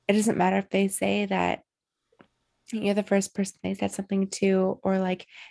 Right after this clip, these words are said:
you share whatever hobby, like,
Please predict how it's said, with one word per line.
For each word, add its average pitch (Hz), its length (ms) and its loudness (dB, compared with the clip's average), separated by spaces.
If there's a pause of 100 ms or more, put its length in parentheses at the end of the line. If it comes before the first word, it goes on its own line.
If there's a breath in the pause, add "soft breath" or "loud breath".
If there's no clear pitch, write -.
(140)
you 196 160 4
share 190 520 2 (180)
whatever 190 460 -2
hobby, 202 800 -2 (500)
like, 180 300 -8